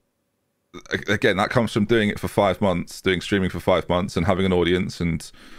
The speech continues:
connecting with them. And before I put it up, I probably sent it to, like, five people. I, I probably sent it to Jack. I can't remember now, but I would, I'd be pretty certain I sent it to Jack and said, "What do you think?" And he, and he must have said it was all right 'cause I put it on <laughs> YouTube. So I was, th-, then the confidence was growing.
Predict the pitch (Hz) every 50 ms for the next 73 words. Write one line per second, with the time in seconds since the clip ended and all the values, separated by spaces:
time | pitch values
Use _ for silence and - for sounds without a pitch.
0 | - - - - - - _ _ _ _ _ _ _ 240 - - - - 92 101
1 | 82 - 95 92 95 101 107 85 110 107 - 98 - 160 139 113 - 120 113 107
2 | - 110 95 - - - - 101 95 - 113 98 90 95 - - 92 82 78 76
3 | - 95 87 80 - - 90 80 - 78 78 78 85 - - - - - 147 139
4 | 123 117 - 120 - - - 98 82 - 98 - - - - - - - 107 -
5 | 85 85 - 85 82 80 - 76 87 85 80 87 92 - - - 95 92 - 104
6 | - - - 135 - - 85 - - 104 87 85 87 82 - 95 - - - 80
7 | - - 98 - - 90 82 - 82 - 87 87 87 - - - 85 78 - -
8 | 82 85 82 - 85 82 85 - - - 87 87 87 - - - - - 90 82
9 | - 82 87 90 90 92 87 78 - - - - - - - - - - - -
10 | - - 92 85 - - - - - - - - - _ - - - - - 95
11 | 78 87 90 95 - - - 123 82 87 - - - 110 95 92 90 95 90 -
12 | 90 104 107 87 90 98 98 - - 110 101 101 85 - - - 131 120 - -
13 | 101 71 - - 82 - 127 104 85 85